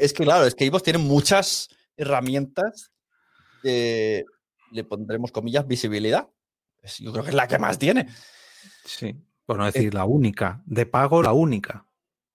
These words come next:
Speaker 1: Entonces, aquí el, en la pregunta del, del directo, ¿no? Que es, "¿por qué están esos podcasts destacados?". Pues, eh, la respuesta aquí está clara. Casi
Speaker 2: En iVoox,
Speaker 1: todos.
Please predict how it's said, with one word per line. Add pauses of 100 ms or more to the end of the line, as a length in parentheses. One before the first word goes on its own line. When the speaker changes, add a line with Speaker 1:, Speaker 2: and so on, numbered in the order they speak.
(200)
Speaker 1:
Entonces,
aquí
el,
en
la
pregunta
del,
del
directo,
¿no?
Que
es,
"¿por
qué
están
esos
podcasts
destacados?".
Pues,
eh,
la
respuesta
aquí
está
clara. (360)
Casi
Speaker 2:
En
iVoox,
Speaker 1:
todos.